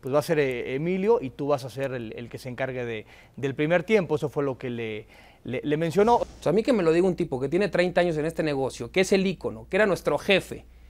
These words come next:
Speaker 2: y que es la voz autorizada del deporte durante años en este país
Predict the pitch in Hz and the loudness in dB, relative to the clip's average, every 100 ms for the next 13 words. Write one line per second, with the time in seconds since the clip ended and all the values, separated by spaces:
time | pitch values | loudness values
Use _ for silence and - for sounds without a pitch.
0 | - - 147 143 202 190 190 185 156 135 | -20 -8 -6 2 6 6 6 2 0 -2
1 | 156 185 185 - - - - - - - | 2 4 4 2 -14 -20 -20 -20 -20 -12
2 | 143 147 147 143 151 190 196 165 - 127 | 0 2 2 2 4 8 8 6 0 -2
3 | 120 127 135 139 160 196 156 - 151 175 | -2 -2 -2 2 4 6 2 -2 -4 -2
4 | 190 165 135 165 - - | -2 0 0 -2 -6 -20